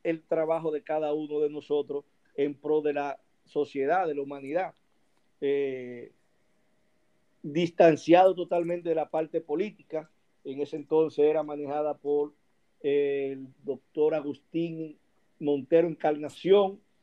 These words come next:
eh, que fue designado en el año mil novecientos noventa y seis,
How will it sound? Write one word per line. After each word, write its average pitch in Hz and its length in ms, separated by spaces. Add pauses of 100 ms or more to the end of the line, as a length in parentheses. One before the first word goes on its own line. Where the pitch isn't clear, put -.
(640)
eh, 127 680 (120)
que 170 140
fue 151 680 (500)
designado 147 680 (320)
en 139 220
el 135 80
año 143 220
mil 151 180
novecientos 147 520
noventa 143 400
y 156 80
seis, 143 460